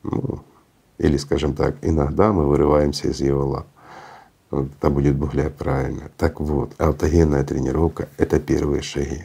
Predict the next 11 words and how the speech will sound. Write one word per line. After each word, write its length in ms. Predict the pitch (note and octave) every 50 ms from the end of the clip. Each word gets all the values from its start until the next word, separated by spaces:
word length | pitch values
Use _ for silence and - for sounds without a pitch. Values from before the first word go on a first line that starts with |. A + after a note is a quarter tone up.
| - -
Даже 240 | - F#2 G2 F#2+ G#2
если 160 | G2 - -
ты 340 | E2 - - E2 D2+ - -
считаешь, 580 | - - - - G2 F#2 - F2+ D#2 C#2 C#2+ C#2
что 120 | - -
ты 120 | - - -
очень 280 | - C#2 - - -
крутой, 520 | - - - D#2 - - B2 C#3 - D#3+ C#3 - - - - - - - - - - - _ _ _ _ _ -
ну, 280 | A2+ B2+ - - - - _ _ _ _ _ _ _ _ _
почти 300 | - D#2 - - - D2+
бодхисаттва, 880 | C#2 C#2+ - - - - - - - C3 D3 - C#2+ - D2+ D2 D2